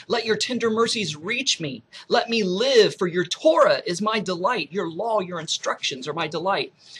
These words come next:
May the proud be put to shame for wrongdoing, uh,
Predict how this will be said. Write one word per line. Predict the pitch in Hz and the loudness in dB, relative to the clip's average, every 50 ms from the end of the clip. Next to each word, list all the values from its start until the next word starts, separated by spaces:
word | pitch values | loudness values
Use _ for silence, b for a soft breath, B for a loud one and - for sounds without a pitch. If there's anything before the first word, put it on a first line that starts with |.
| B B B - | B B B -4
May | 156 180 233 254 | -2 0 0 0
the | 214 220 214 | 0 0 -2
proud | - - 226 226 240 247 214 190 | -2 -2 -2 0 2 2 2 0
be | 151 165 | 0 -4
put | 156 - - 202 208 | -4 -2 -2 -2 -2
to | 180 | 0
shame | 170 - - 208 202 180 143 123 113 113 B B B _ | -2 0 0 0 -2 -2 -2 -4 -6 -10 B B B _
for | - - 185 170 | -6 -4 -2 -2
wrongdoing, | 147 160 202 214 226 226 214 170 147 202 226 226 196 143 127 127 b b b b b _ | 0 0 0 0 0 0 -2 -2 -2 -2 -2 -2 -2 -4 -4 -8 b b b b b _
uh, | - 151 151 147 139 131 - | -4 0 0 0 0 0 -2